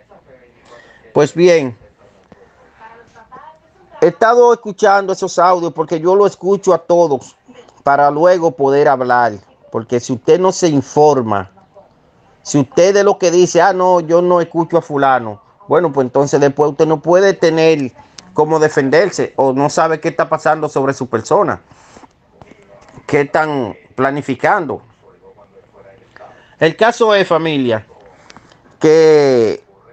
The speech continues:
ellos han supuestamente sometido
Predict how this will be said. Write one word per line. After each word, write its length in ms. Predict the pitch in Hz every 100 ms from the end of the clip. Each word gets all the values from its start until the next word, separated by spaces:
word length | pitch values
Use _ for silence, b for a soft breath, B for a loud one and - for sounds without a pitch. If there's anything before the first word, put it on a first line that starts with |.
| _ -
ellos 380 | 202 220 220 -
han 440 | 190 220 226 202 - - _ _ _ _
supuestamente 1080 | - 196 165 208 247 247 220 196 220 -
sometido 1000 | 196 185 170 156 - 214 220 180 143 101